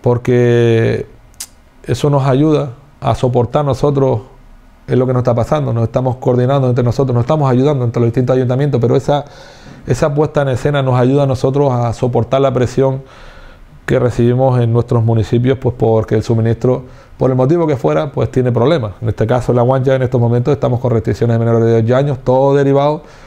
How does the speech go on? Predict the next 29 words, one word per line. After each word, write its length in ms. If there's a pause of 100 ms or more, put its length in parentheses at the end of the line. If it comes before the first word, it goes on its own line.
(200)
en 120
que 80
no 100
hay 100
agua 180
suficiente 540
para 160
toda 160
la, 100
para 340
todo 120
el 60
municipio, 580
en 280
base 400 (280)
a 100
nuestro 300
sistema 420
que 80
hemos 180
decidido 440
desde 120
hace 140
muchísimos 560
años, 240
¿no? 140 (420)
Yo 80
espero 260
que 380